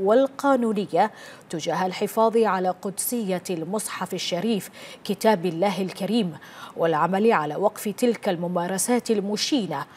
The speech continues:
وضمان عدم تكرارها، باعتبارها تتنافى مع كافة القيم الإنسانية وحرية الأديان وقيم التسامح والتعايش الإنساني، وتنتهك الأعراف والقوانين الدولية،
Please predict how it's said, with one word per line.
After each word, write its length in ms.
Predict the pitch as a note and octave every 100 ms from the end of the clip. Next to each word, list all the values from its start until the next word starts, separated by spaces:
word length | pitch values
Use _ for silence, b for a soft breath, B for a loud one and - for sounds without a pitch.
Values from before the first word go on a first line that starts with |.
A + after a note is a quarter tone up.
| B B F#3+
وضمان 640 | F#3+ E3 D#3+ E3+ G#3 F#3+
عدم 460 | E3 G3+ C4 G#3+ F#3+
تكرارها، 720 | F#3+ - A3 G3 F3 F3+ F3 B B B -
باعتبارها 800 | G3 F3+ A3 A3+ C#4 C4 G#3+ G3
تتنافى 760 | C#4 C#4+ B3+ A3 B3+ - A#3+
مع 260 | G#3+ E3+ F3
كافة 540 | - A#3 B3 - A3+ A3+
القيم 560 | A3 F#3+ - G3+ A3 A3
الإنسانية 840 | G#3 G#3 G#3 G#3+ F#3+ F3 - A3 B B B F#3+
وحرية 680 | F3+ - F3 E3+ G#3+ G3 E3+
الأديان 600 | F3+ F#3 F3+ F#3 F#3+ B3 -
وقيم 540 | F#3 D#3+ - G#3 E3+
التسامح 640 | E3+ F#3+ F3+ G#3 G3 F#3 G#3
والتعايش 960 | G#3 E3+ E3+ F3+ D#3+ F#3 G3 F#3 -
الإنساني، 360 | F3 F#3 F3 E3+ D#3+ F#3+ C4+ C#4 B B B
وتنتهك 800 | G3+ D3 - D#3+ D#3+ A3+ A3 -
الأعراف 640 | F#3+ F3+ E3+ F#3 A#3 -
والقوانين 1000 | G3 F3+ A#3 B3+ - A3 G3 F#3+ B3 F#3 -
الدولية، 640 | F3+ F3 E3 F#3 D3 D3+